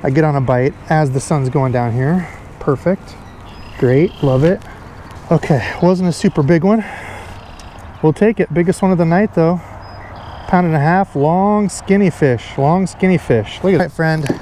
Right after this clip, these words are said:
Thanks for eating. We appreciate you. Battery's about to die. All right, I know y'all can probably not see any of this, but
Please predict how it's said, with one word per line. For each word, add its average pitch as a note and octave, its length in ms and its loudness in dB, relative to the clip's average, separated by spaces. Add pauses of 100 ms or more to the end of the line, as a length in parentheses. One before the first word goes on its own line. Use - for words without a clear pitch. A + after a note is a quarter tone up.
(1040)
Thanks F3 220 2
for - 140 0
eating. F3 260 0
We F3+ 120 4
appreciate F#3 580 0
you. F#3 80 4
Battery's F3+ 380 0
about F3+ 240 -2
to G3 80 -2
die. F3+ 440 0 (2750)
All - 80 2
right, B2+ 100 2
I D3 140 2
know D3+ 100 4
y'all C3+ 260 4
can - 180 -8
probably B2 600 0
not C#3+ 380 0
see - 180 -2
any D3+ 160 2
of B2 100 0
this, B2 300 0
but D#3 420 0